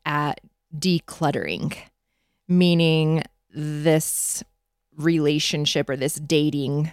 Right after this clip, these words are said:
that I'm doing with somebody, I'm not saying I am right now, I'm just using it as a, um, in general, then I tend to lean towards, "You know what? Like, you're awesome.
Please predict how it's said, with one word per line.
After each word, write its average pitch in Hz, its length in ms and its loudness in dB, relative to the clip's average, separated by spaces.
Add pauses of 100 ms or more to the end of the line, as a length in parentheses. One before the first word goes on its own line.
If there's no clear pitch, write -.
(120)
that 160 100 0
I'm 143 160 0
doing 139 320 0
with 143 200 -4
somebody, 151 640 -2
I'm 151 100 -4
not 135 200 -6
saying 127 220 -4
I 123 100 -6
am 131 180 -4
right 117 100 -4
now, 123 140 -4
I'm 120 120 -4
just - 240 -6
using 143 300 -4
it 113 140 -8
as 139 160 -6
a, 92 160 -6 (640)
um, 143 240 -6
in 151 160 0
general, 147 460 -2
then 143 560 -4 (440)
I 147 460 -2
tend 120 440 -4
to 160 120 -2
lean 143 320 -2
towards, 135 460 -4
"You 165 60 0
know 156 120 0
what? 151 340 0
Like, 139 280 -4 (480)
you're 165 220 4
awesome. 156 600 2